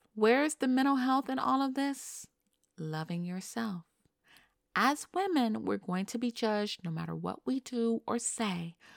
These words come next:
so you might as well be yourself. There's nothing you can do against people attacking you for who you are,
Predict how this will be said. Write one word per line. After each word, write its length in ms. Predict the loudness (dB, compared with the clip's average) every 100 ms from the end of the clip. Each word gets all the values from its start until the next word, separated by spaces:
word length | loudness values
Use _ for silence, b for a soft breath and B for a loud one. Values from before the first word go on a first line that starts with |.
| B B
so 160 | -8
you 220 | -6 -4
might 260 | -4 -6 -6
as 240 | -8 -6
well 320 | -4 -2 -2 -2
be 80 | -2
yourself. 720 | -2 -4 -6 -4 -4 -4 -8 _ _ _ _ _ b 0
There's 240 | 0 2
nothing 460 | 2 2 2 2 2
you 100 | 2
can 160 | 2
do 200 | 2 2
against 360 | 0 -2 -4 -4
people 300 | -4 -2 -2
attacking 600 | -4 -2 -2 -2 -4 -6
you 120 | -6 -6
for 180 | -6 -8 -4
who 140 | -4
you 300 | -4 -6 -4
are, 460 | -2 0 -2 -4